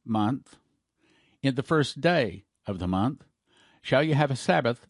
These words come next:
a memorial, a blowing of trumpets." <laughs> Well, I almost start to give it away. But I'm, I'm gonna wait. We're gonna do this. We're going through just the feast right now. That's real important, okay? Seventh month,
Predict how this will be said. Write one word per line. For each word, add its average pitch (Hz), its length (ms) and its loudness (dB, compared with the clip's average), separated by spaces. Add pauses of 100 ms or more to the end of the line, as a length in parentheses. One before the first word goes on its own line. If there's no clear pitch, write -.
a 113 80 0
memorial, 120 680 4
a - 60 -6
blowing 113 560 0
of 120 160 -10
trumpets." - 600 -6 (880)
<laughs> - 40 -16 (560)
Well, 101 200 0
I 120 80 6
almost 143 360 0
start - 320 0 (320)
to - 180 -12
give 139 160 -4
it 113 60 -2
away. 101 240 2
But 107 120 6
I'm, 139 260 4 (200)
I'm 147 200 4
gonna 190 160 2
wait. 180 220 4
We're 113 140 -2
gonna 143 300 2
do 180 100 8
this. 151 280 2 (160)
We're 165 140 2
going 180 240 2
through 175 200 2
just 139 360 0
the 160 80 2
feast 135 360 0
right 95 160 -2
now. 87 160 -4
That's 175 220 0
real 233 220 2
important, 170 580 0
okay? 92 220 -6 (440)
Seventh 208 500 0 (300)
month, 127 360 0